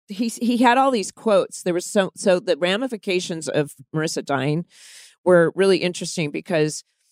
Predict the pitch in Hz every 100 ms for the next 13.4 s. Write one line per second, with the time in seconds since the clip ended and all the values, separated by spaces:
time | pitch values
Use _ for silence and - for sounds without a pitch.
0 | _ _ _ - 202 - 214 208 185 -
1 | 190 175 160 160 170 185 160 175 196 175
2 | 175 - - 233 254 - 185 151 - 220
3 | 233 185 175 180 165 170 160 - 156 165
4 | 190 190 185 196 - 170 156 156 156 -
5 | 285 214 165 - - 226 240 262 214 185
6 | 170 175 165 156 - 156 151 151 131 -
7 | - - _ - 156 - 165 180 - 202
8 | 208 - 233 269 277 - 185 180 180 185
9 | - - - 202 196 170 - 262 269 220
10 | 156 147 143 190 160 175 160 170 160 135
11 | 147 - 151 - 202 170 143 - - 156
12 | 147 139 - 151 147 - 139 139 160 -
13 | - 131 90